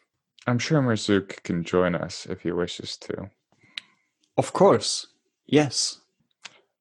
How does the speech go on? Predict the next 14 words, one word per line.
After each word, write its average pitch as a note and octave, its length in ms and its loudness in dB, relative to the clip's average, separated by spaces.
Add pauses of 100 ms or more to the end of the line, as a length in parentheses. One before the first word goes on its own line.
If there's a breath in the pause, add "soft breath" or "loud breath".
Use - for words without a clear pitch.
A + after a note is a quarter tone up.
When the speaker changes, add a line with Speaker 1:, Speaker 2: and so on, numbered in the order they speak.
(100)
Speaker 1:
So - 220 -10
yeah, A1+ 320 -6 (100)
uh, F2 380 0
I G2+ 100 2
create F#2 320 0
a - 40 -2
fork - 340 -6
of - 100 -18
myself F2+ 600 -2
and - 120 -12 (380)
send - 280 -4
that C#2 400 0
Speaker 2:
<laughs> - 0 -
Speaker 1:
fork - 560 -4